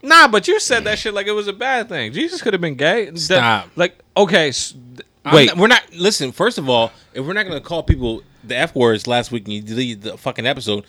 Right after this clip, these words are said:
Speaker 2: we're not
Speaker 1: I
Speaker 2: gonna
Speaker 1: didn't
Speaker 2: get
Speaker 1: call
Speaker 2: this.
Speaker 1: anybody the F word.
Speaker 2: But I'm
Speaker 1: Thank
Speaker 2: saying
Speaker 1: you
Speaker 2: you're
Speaker 1: very
Speaker 2: gonna get
Speaker 1: much.
Speaker 2: to something that we don't wanna get into.
Speaker 1: No, that's not. No, it's okay to have a, a honest conversation about that.
Speaker 2: But
Speaker 1: If
Speaker 2: Jesus was not gay.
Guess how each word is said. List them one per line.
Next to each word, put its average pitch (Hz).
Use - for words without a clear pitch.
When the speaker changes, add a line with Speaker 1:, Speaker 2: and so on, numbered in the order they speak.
Speaker 2:
we're -
not 147
Speaker 1:
I -
Speaker 2:
gonna 349
Speaker 1:
didn't 254
Speaker 2:
get -
Speaker 1:
call 190
Speaker 2:
this. 151
Speaker 1:
anybody 170
the 143
F 135
word. 85
Speaker 2:
But 85
I'm -
Speaker 1:
Thank 110
Speaker 2:
saying 196
Speaker 1:
you -
Speaker 2:
you're 87
Speaker 1:
very 87
Speaker 2:
gonna 90
get -
Speaker 1:
much. -
Speaker 2:
to 120
something 135
that 120
we 117
don't 127
wanna 113
get 107
into. 110
Speaker 1:
No, 240
that's -
not. 220
No, 240
it's 247
okay 269
to 208
have 196
a, 180
a 98
honest 156
conversation 151
about 127
that. 156
Speaker 2:
But 165
Speaker 1:
If 185
Speaker 2:
Jesus 185
was 127
not 190
gay. 190